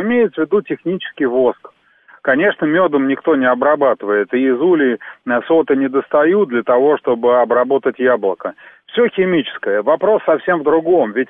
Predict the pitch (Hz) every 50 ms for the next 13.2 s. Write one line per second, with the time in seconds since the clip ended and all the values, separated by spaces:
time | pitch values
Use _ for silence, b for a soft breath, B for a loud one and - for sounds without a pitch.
0 | - - 196 190 - 160 - 160 165 170 156 147 143 - 151 151 - - 226 226
1 | 196 - 180 156 139 143 160 175 170 175 165 139 - - 120 120 - - 143 160
2 | 165 139 113 101 98 92 - - 95 87 B B B B B B B - 120 143
3 | 180 190 - 170 160 175 175 175 175 - - 185 175 190 170 135 127 120 123 123
4 | 113 - - - 107 104 120 143 156 - 160 165 170 165 170 170 - - 165 165
5 | 165 151 165 170 175 - - 170 156 - 175 170 160 - 135 135 131 117 - -
6 | 120 117 123 143 165 - - - 143 143 135 123 - - - 101 98 95 B B
7 | B B B B B B - - 151 151 147 - 214 220 214 185 160 170 196 196
8 | - - - 156 143 147 165 208 233 226 - - 202 175 - 170 165 156 151 151
9 | 160 175 165 135 143 127 123 139 170 160 135 - 175 - - 202 214 214 202 180
10 | 156 151 156 156 165 180 180 143 - 165 175 180 156 170 151 113 104 107 127 170
11 | 220 233 233 214 202 202 208 180 170 196 202 180 196 - - - 185 196 220 214
12 | - - - 107 - 160 151 - - 160 151 139 147 147 151 147 139 135 135 117
13 | 101 90 87